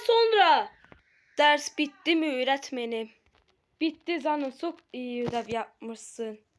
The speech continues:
Teşekkür ederim öğretmenim. O zaman kitapları sana veriyorum Alper. Sağ ol öğretmenim. Ver bakayım. Kitaplar çok güzelmiş. Ya renkli kalem,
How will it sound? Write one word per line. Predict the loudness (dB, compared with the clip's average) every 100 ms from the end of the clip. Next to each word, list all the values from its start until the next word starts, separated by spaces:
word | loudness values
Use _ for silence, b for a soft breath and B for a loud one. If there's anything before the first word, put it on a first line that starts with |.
| _ _ _ _ _ _ _ _
Teşekkür | -10 -8 -8 -8
ederim | -6 -8 -8 -8 -6
öğretmenim. | -6 -8 -10 -10 -12 -12 -14 _ _ _
O | -6
zaman | -4 -2 -2 -4
kitapları | -6 -10 -6 -4 -2 -2
sana | -2 -2 -2 -2
veriyorum | -4 -4 -4 -4 -6 -4
Alper. | -2 -2 -4 -8 -8 -14 _ _ _ _ _
Sağ | -2 2 4
ol | 4
öğretmenim. | 2 0 -2 -4 -6 -4 -2
Ver | 0 0 0
bakayım. | -4 -4 -4 -4 -4 -8 -16 -16 -16 _ _ -20 -20 _ -20 -20 _ _ _ _ _ _ _ _ -20
Kitaplar | -18 -16 -6 -6 -2
çok | -4 -2
güzelmiş. | -4 -2 -2 -2 -4 -4 -2 -4 -6 -18 _ _ _
Ya | -4 -2 -2
renkli | -2 -2 -4 -6 -6 -6 -4
kalem, | 0 2 2 2 0 -4